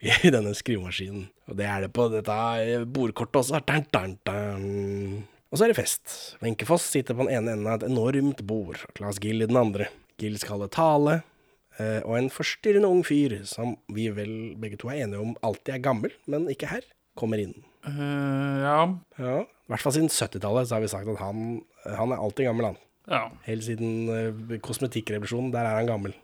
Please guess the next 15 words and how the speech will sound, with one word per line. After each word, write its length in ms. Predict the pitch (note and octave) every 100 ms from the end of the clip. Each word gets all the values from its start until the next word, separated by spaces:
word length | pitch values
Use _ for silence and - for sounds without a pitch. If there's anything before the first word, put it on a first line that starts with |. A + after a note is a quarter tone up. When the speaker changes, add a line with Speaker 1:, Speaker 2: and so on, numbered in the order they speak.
| _
Speaker 1:
Hvem 140 | C3+ C3
er 120 | C3
dette? 180 | - A#2+ A#2+ A#2+ A#2+
Speaker 2:
Eh, 120 | D3+ D3
nå 140 | D3 D3
husker 300 | C#3 C3+ B2+
jeg 80 | B2
ikke. 140 | C3 A#2+ A#2+ -
Speaker 1:
Benjamin 340 | A#2+ A2+ A2+ A#2
Mann, 200 | A2+ G#2+
det 140 | B2+
er 140 | C3 C#3 -
Lars 220 | B2 A#2
Andreas 260 | C3+ B2+ B2
Larsen. 300 | A#2+ -